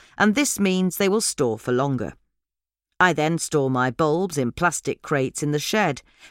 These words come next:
making sure there is a good airflow around them by raising them up off the ground. Scapes. If you're growing hardneck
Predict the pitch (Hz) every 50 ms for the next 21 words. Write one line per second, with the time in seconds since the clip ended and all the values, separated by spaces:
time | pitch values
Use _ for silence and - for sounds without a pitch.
0 | _ 175 220 247 262 - 247 254 240 - - - 208 196 190 185 180 156 147 139
1 | 131 143 139 120 120 - 190 220 247 247 - - 214 202 190 180 160 - - 131
2 | 131 123 123 120 127 123 120 120 120 113 123 123 127 123 - - - _ - 151
3 | 139 139 135 131 175 214 240 247 - 254 240 233 226 240 214 160 131 - - -
4 | - - _ _ - 120 101 - - - - 139 - 143 131 117 95 - - -
5 | - - - _ _ _ _ _ _ _ _ _ _ _ _ _ _ _ _ _
6 | _ _ - - - - - 285 196 131 104 - - - - - - - - -
7 | _ _ _ _ _ _ _ _ _ _ _ _ _ _ _ _ - - _ -
8 | 302 - - 330 349 339 247 240 233 202 180 175 160 156 139 160 220 233 208 180
9 | 160 147 - 127 117 110 120 131